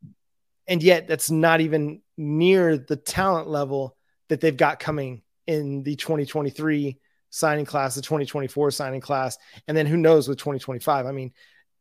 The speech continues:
they're, they're stacking classes. And that's what you're gonna have to do to contend in the S E C is stack classes. It's what Georgia's done, Alabama's done.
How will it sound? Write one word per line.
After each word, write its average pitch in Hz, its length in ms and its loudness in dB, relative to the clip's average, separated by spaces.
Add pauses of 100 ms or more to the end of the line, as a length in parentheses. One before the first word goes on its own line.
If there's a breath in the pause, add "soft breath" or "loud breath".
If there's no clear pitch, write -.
they're, 175 540 6
they're 180 100 2
stacking 170 560 2
classes. 135 480 -4
And 151 80 -4
that's 190 140 2
what 226 140 0
you're 233 80 -4
gonna 214 100 6
have 208 140 6
to 185 80 -8
do 160 320 -4 (260 soft breath)
to 196 80 -4
contend 175 480 -2
in 180 180 -6
the 165 140 0
S 151 220 -4
E 156 40 -8
C 160 380 -6 (240 soft breath)
is 165 180 0
stack 170 460 0
classes. 139 680 -2 (200)
It's 147 140 -6
what 165 140 2
Georgia's 170 420 2
done, 175 260 2
Alabama's 156 640 0
done. 151 320 -2